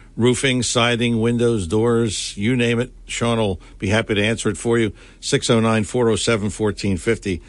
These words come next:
I have to tell you, I saw, well, it, it's like I see your trucks every week in Brigantine. <laughs> So, I mean, that must be, that must be an area that you're popular in. But, uh, I saw you do a siding job.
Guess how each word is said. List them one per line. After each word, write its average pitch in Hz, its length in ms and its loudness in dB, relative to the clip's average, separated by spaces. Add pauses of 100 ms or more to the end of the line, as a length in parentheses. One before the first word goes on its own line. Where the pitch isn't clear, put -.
(220)
I 123 100 -2
have 135 100 -2
to 113 100 0
tell 127 240 2
you, 95 260 0
I 101 140 -4
saw, 127 640 0 (680)
well, 131 160 2
it, 143 220 -4
it's 143 240 0
like 139 220 2
I 131 80 2
see 165 220 2
your 139 160 2
trucks 123 360 0
every 95 220 2
week 82 260 -2
in 78 100 -6
Brigantine. 78 600 -6
<laughs> - 440 -6
So, 123 500 -2 (300)
I 156 80 4
mean, 147 160 4
that 151 120 0
must 135 200 -2
be, 117 220 2 (160)
that 143 100 0
must 165 200 2
be 143 140 4
an 123 80 2
area 131 360 4
that 107 180 0
you're 110 80 0
popular 98 560 0
in. 87 140 -2 (400)
But, 120 300 0
uh, 104 260 0 (100)
I 147 280 2
saw 92 640 0
you 107 300 -2
do 104 240 2
a 90 40 0
siding 98 520 0
job. 69 460 -12